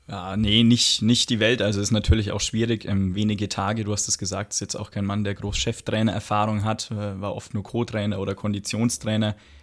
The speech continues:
in seinen Stationen. Ähm, ja, Rostock auch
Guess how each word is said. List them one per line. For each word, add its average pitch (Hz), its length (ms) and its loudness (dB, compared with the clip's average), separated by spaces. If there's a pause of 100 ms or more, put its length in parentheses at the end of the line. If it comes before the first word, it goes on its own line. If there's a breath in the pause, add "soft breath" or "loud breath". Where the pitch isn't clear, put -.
in 110 160 4
seinen 110 300 4
Stationen. 113 680 4 (580 loud breath)
Ähm, 98 260 0
ja, 98 160 -2
Rostock 107 460 0
auch - 340 0